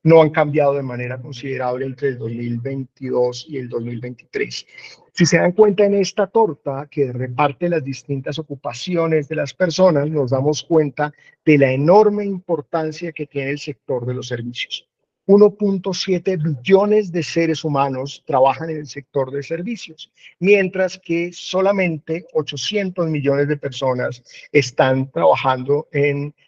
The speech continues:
trabajos industriales. Y una cifra también no menor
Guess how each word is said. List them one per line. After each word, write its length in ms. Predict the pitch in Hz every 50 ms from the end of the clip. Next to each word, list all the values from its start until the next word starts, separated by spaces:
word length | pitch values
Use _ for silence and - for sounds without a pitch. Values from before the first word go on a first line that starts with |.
| _ _
trabajos 420 | - 139 127 131 127 123 143 123 -
industriales. 840 | 151 143 131 131 - - - 156 147 139 127 123 123 123 - - _ _ _ _ _ _ _
Y 320 | 202 214 240 240 226 175 -
una 220 | - 147 143 151 147
cifra 260 | - 170 147 151 156
también 540 | 156 151 135 135 131 131 131 131 131 135 131 _ _
no 360 | 135 135 127 127 127 131 135
menor 560 | 143 147 147 143 147 147 143 139 139 147 -